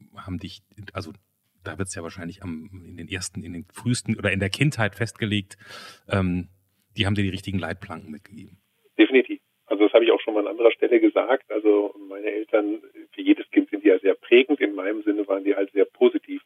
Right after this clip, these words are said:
Speaker 2: prägend und dafür bin ich auch unendlich dankbar.
Speaker 1: Und zumindest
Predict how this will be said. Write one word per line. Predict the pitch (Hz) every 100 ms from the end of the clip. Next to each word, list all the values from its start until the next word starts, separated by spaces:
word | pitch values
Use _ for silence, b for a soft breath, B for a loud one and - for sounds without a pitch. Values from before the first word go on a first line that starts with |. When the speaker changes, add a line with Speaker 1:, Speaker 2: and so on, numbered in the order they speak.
| _
Speaker 2:
prägend | 101 - - 107
und | 101
dafür | 101 101
bin | 101
ich |
auch | 101 -
unendlich | 110 107 -
dankbar. | - 95 - - _ _ _ _ _ _ _ _ _ - -
Speaker 1:
Und | 123 -
zumindest | - 113 127 139